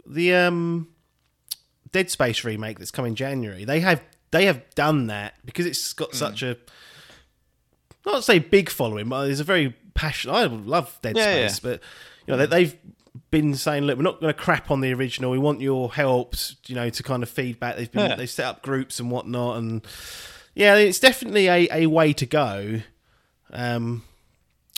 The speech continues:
Speaker 1: but you know, there's just developers out there that just think, "Well, I'm, I'm right." And if you can just deliver something that's technically competent, that, that scrubs away, I think, half the issues that you'll ever face.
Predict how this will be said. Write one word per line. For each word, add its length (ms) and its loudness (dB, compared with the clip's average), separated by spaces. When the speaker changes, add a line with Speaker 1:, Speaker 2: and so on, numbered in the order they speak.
Speaker 1:
but 100 -4
you 100 -2
know, 180 4
there's 200 2
just 180 -6
developers 360 -2
out 100 -2
there 100 -8
that 80 -8
just 200 -8
think, 200 -8
"Well, 160 -4
I'm, 440 -4
I'm 260 -8
right." 440 -8
And 280 -4
if 160 0
you 100 6
can 160 0
just 220 -2
deliver 260 2
something 260 2
that's 120 -8
technically 420 -2
competent, 720 -6
that, 240 -10
that 220 -2
scrubs 460 -2
away, 180 0
I 100 -2
think, 180 -6
half 280 -4
the 120 -6
issues 340 -6
that 100 -8
you'll 120 -8
ever 120 -10
face. 520 -8